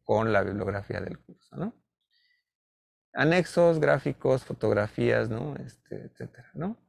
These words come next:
Realmente ustedes no, o sea, no tienen que, eh, tomar, este, ¿cómo se le dice? Este, eh, así tomar a detalle nota de esta presentación, porque toda esta información está vertida en las instrucciones, ¿no? O sea, todo está ahí,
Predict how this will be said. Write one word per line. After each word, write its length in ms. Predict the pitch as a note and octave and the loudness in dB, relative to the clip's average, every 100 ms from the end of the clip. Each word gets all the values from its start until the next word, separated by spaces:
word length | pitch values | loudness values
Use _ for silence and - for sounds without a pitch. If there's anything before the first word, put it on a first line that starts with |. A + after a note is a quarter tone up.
| _ _ _ | _ _ _
Realmente 460 | F3 G3+ A3 G#3 G#3 | 2 6 6 4 2
ustedes 280 | F#3 G3 F3 | 4 6 6
no, 160 | F3 - | 2 0
o 100 | C3 | 0
sea, 140 | D#3 | 2
no 120 | D#3 | 2
tienen 240 | E3 D#3+ D3+ | 2 0 0
que, 120 | - - _ _ _ - A#2 | -2 -6 _ _ _ -12 -2
eh, 360 | G#2+ G#2 G#2 B2 - _ _ | 2 4 2 -2 -10 _ _
tomar, 300 | A#2 A#2+ C3+ C3 A#2 | -4 -2 0 0 0
este, 920 | G2+ - _ - F2+ F#2+ G2+ G2+ - _ _ _ _ _ _ _ _ | 0 -6 _ -8 -6 -4 -4 -8 -10 _ _ _ _ _ _ _ _
¿cómo 200 | B2+ B2 | -12 -10
se 100 | A#2 | -8
le 140 | G#2 G#2 | -6 -8
dice? 340 | G#2+ B2+ C#3+ | -6 -6 -6
Este, 500 | A#2 _ - - F#3 _ _ _ _ _ _ _ _ _ _ _ _ - | -10 _ -18 -18 -18 _ _ _ _ _ _ _ _ _ _ _ _ -6
eh, 1000 | A2 G2+ G2 G2 G2 F#2+ F#2+ G2 G2+ G#2+ _ _ _ _ _ - | -2 -2 -2 -2 -4 -4 -4 -6 -10 -12 _ _ _ _ _ -6
así 280 | A2 B2+ | -4 -2
tomar 320 | C3 C3 C3 C3+ | 0 2 4 6
a 60 | |
detalle 400 | A2 G2+ C3+ B2+ | 4 4 4 4
nota 380 | A#2 C3 - G#2 | 4 0 -2 0
de 80 | G#2+ | 0
esta 200 | - A#2+ | -2 -4
presentación, 560 | A#2 A2+ A2+ A2+ C3 | -2 -2 -2 -2 -2
porque 240 | C#3 A#2+ C3 | -2 -2 0
toda 140 | C3+ | 0
esta 140 | C3 A#2+ | 0 -2
información 600 | A#2 A2+ A2 A2 B2+ A#2+ | -2 -2 -4 -4 -4 -4
está 260 | A#2 B2 | -4 -2
vertida 500 | A2+ A2 - A#2+ A#2+ | -2 -4 -4 -6 -4
en 100 | G2 | -6
las 160 | G2 - | -8 -8
instrucciones, 800 | A#2 - G#2+ - A2+ G#2 - - | -12 -10 -10 -4 -4 -4 -8 -12
¿no? 80 | |
O 800 | F#3+ _ _ _ _ _ _ _ | -12 _ _ _ _ _ _ _
sea, 120 | B2 | -6
todo 260 | A#2 B2 B2 | 0 2 2
está 220 | A2+ - | 0 -2
ahí, 180 | A2 - | -4 -6